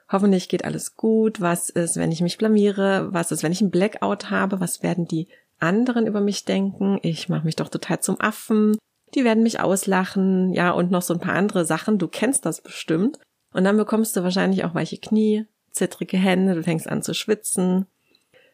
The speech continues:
Spätestens nach dem Auftritt oder nach dem wichtigen Ereignis fällt der ganze Stress aber wieder von dir ab.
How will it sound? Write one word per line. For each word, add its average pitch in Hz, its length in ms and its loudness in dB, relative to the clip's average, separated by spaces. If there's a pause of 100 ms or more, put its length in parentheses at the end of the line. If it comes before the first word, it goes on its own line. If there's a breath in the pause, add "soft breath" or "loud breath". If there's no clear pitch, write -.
Spätestens 269 600 0
nach 220 180 0
dem 220 240 -2
Auftritt 185 640 -2
oder 170 120 0
nach 170 180 -2
dem 185 160 0
wichtigen 196 360 0
Ereignis 180 440 0
fällt 185 220 0
der 190 80 0
ganze 175 260 -2
Stress - 320 -4
aber 165 160 -2
wieder 165 140 -2
von 160 160 -4
dir - 140 -4
ab. 160 180 -6